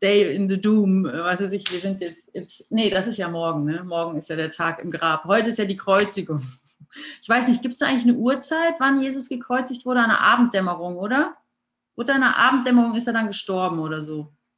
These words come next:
Weiß ich nicht. Aber <laughs> auf jeden Fall sind wir mittendrin, ja, wir werden gerade zum, irgendwie gerade rumgeschleppt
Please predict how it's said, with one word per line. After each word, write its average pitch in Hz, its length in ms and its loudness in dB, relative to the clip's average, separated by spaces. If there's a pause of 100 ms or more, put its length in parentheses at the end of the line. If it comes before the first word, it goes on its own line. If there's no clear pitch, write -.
(1600)
Weiß 180 200 2
ich 175 100 -4
nicht. 165 300 -6
Aber 190 160 0
<laughs> 349 1120 -4
auf 208 60 -2
jeden 254 120 6
Fall 269 120 6
sind 247 160 6
wir 240 80 6
mittendrin, 190 680 2
ja, 165 240 0
wir 202 60 -2
werden 202 180 -2
gerade 180 200 0
zum, 190 300 -6
irgendwie 180 480 -6
gerade 185 840 -4
rumgeschleppt 190 840 0